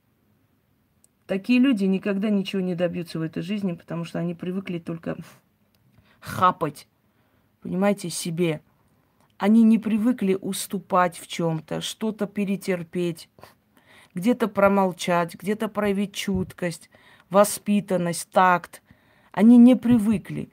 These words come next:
Они просто хотят, как свиньи колхозные. Вот, вот я пришла, и чтобы мне здесь было комфортно, и чтобы вообще никак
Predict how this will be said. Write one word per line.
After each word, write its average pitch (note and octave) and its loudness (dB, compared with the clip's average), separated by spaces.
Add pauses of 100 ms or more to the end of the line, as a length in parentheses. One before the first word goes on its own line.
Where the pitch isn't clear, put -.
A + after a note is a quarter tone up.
(140)
Они A3 4
просто A#3 -2
хотят, C4 0
как G3+ -6
свиньи G3 2
колхозные. E3 0
Вот, E3+ -4 (460)
вот G3 0
я G3 2
пришла, C4 2
и A3+ 2
чтобы G3 -2
мне A#3 6
здесь F#3 0
было G3+ 0 (420)
комфортно, G#3+ 0
и F3 -6
чтобы F3+ -10
вообще G#3+ 0
никак A#3+ 0